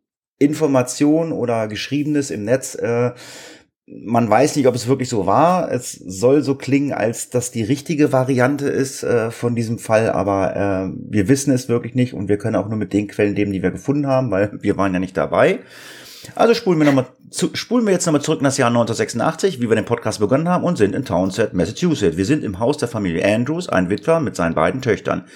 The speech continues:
Ehefrau und Mutter waren erst kurz,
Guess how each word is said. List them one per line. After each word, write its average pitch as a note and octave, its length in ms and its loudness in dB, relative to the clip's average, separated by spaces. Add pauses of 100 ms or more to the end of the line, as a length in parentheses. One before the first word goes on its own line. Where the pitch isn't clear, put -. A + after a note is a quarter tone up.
(240)
Ehefrau C#3 460 4
und G#2+ 100 0
Mutter B2+ 440 2
waren E2 180 0
erst D#2+ 220 -2
kurz, - 520 -2